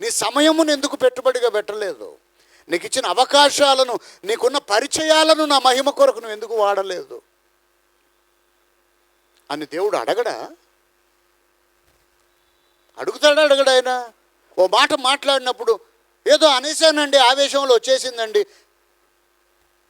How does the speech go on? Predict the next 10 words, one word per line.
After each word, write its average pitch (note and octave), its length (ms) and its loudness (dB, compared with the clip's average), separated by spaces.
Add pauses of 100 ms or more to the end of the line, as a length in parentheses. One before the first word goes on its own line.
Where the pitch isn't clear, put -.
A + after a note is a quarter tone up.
ఆవేశం G3+ 480 -2
నీకేనా E3+ 380 -6
మరి? B2 200 -10
నువ్వు F#3+ 160 -8
పెద్ద D3+ 220 -10
పోటుగాడివా? D#3+ 800 -6 (1600)
మనం F3+ 200 0
ఏమైనా G#3 180 0
పెద్ద D#3+ 200 -6
తోపులమా? E3+ 680 -2